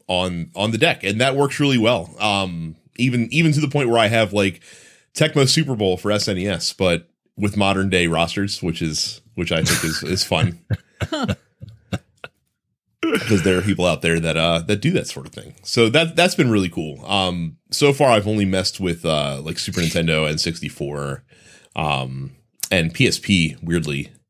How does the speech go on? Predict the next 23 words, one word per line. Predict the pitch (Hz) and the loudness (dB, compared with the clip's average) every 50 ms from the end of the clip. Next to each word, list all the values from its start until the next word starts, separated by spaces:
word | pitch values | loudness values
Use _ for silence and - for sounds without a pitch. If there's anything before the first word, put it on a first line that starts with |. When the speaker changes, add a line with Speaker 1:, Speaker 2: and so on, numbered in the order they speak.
| _ _ _ - | _ _ _ -4
Speaker 1:
games | - 82 73 71 69 69 - - - - - | -4 -2 -2 -2 -4 -4 -4 -4 -4 -4 -4
on, | - 87 85 80 73 67 - | -2 -2 -2 -2 -2 -6 -6
on | 87 78 | -6 -6
there | 73 73 78 | -4 -6 -6
so | - - 82 | -4 -6 -6
far, | 82 - 80 78 | -4 -2 -2 -2
but | - 73 | -2 -2
that's | 67 92 98 95 - | 0 0 0 2 2
all, | 113 101 98 98 87 | 2 4 4 2 2
that's | - - 101 - | 0 -2 -2 2
all | - 113 110 | 2 0 2
running | 107 117 117 113 113 | 0 0 -2 -2 -2
really | 117 120 120 120 | -2 -4 -4 -4
great. | 123 101 - - - | -6 -8 -10 -10 -8
So, | - 80 78 80 - - - - - - - - - - - | -6 -6 -6 -6 -8 -14 -20 -20 -18 -18 -16 -16 -10 -2 2
and | 147 143 139 135 135 | 2 2 2 0 2
the | 135 135 131 | 0 0 2
cool | - 165 175 160 | 2 0 2 4
part | 170 147 127 131 | 4 4 4 4
is, | 143 131 110 | 2 2 0
is | 92 82 | -2 0
that, | 104 101 95 85 - - 113 | 2 2 2 2 -2 -2 0
um, | 107 98 92 90 87 87 85 78 76 | 2 2 2 0 -2 -6 -8 -10 -14